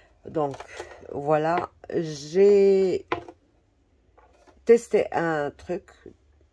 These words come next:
et qui a très, très bien marché. Je ne l'ai pas testé hier ou aujourd'hui, je l'ai testé, ça fait deux, trois mois que je teste et ça n'a pas cassé, ça n'a pas bougé.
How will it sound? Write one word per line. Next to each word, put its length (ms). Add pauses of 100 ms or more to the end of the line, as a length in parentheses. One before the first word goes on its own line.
(360)
et 100
qui 180
a 100 (120)
très, 200
très 200
bien 180
marché. 540 (720)
Je 260
ne 140
l'ai 120
pas 220
testé 1000
hier 460
ou 60
aujourd'hui, 680
je 140
l'ai 100
testé, 380
ça 160
fait 240
deux, 460
trois 300
mois 260
que 140
je 140
teste 640 (580)
et 460
ça 480
n'a 100
pas 200
cassé, 480
ça 320
n'a 100
pas 200
bougé. 440